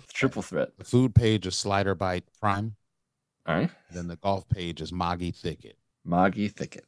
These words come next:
Speaker 1: Okay.
Speaker 2: I thought it, I, hopefully it'll catch on. Moggy is a term for, like, it's, it's a,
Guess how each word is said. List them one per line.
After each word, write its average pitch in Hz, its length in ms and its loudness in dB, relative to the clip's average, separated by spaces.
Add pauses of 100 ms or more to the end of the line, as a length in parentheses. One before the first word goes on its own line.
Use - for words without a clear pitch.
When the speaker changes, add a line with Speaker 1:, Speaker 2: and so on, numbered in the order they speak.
(180)
Speaker 1:
Okay. - 180 -6 (160)
Speaker 2:
I 92 60 -8
thought 90 200 2
it, 87 160 0
I, 85 100 -2
hopefully 101 400 2
it'll 85 100 -2
catch 95 300 -2
on. 82 240 2
Moggy 98 400 2
is 85 120 -2
a 87 80 -2
term 92 380 0
for, 85 200 -6
like, 82 180 -2 (100)
it's, - 300 2
it's 135 180 6
a, 110 100 2